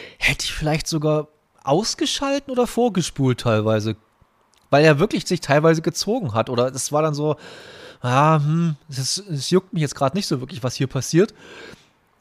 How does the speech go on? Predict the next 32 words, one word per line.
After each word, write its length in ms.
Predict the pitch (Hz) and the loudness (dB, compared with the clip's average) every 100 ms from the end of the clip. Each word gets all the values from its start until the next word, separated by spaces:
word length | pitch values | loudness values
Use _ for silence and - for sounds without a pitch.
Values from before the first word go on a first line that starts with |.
| _ _ _ _ _ _ - | _ _ _ _ _ _ -6
Aber 220 | 131 127 | 0 2
im 100 | 127 | 0
Kino 480 | - 165 277 320 277 _ _ - | 0 -2 0 -2 -4 _ _ -14
war 260 | 123 131 175 | 2 6 6
das 160 | 202 | 4
schon 160 | - 190 | 0 0
was 120 | 170 | 0
anderes. 340 | - 185 131 | 0 -2 -2
Klar, 140 | - 127 | 2 2
du 80 | 117 | 2
kannst 200 | 143 160 | 0 0
da 40 | |
nicht 120 | 180 | -2
vorspulen 500 | - 180 - 190 208 | 2 2 2 0 0
und 140 | 202 131 | -2 -6
du 60 | |
kannst 240 | 117 127 131 | -2 -2 -2
auch 60 | |
nicht 160 | 117 107 | -4 2
raus, 200 | 123 160 | 2 2
du, 200 | 135 113 | -2 -8
klar, 180 | - 104 | -6 -8
kannst 340 | - 107 113 | -8 -8 -6
schon 100 | - | -4
mal 60 | 113 | -2
rausgehen, 360 | 117 123 131 | -2 -4 -6
aber 180 | 120 107 | -8 -8
ist 120 | 95 - - - | -10 -12 -18 -8
auch 220 | 95 - | -8 -6
Quatsch. 280 | - 139 - - - - - - - _ _ | -2 -2 -4 -16 -18 -16 -16 -18 -20 _ _
Ja, 160 | 139 175 | 0 2
aber 300 | 165 165 165 | 4 2 0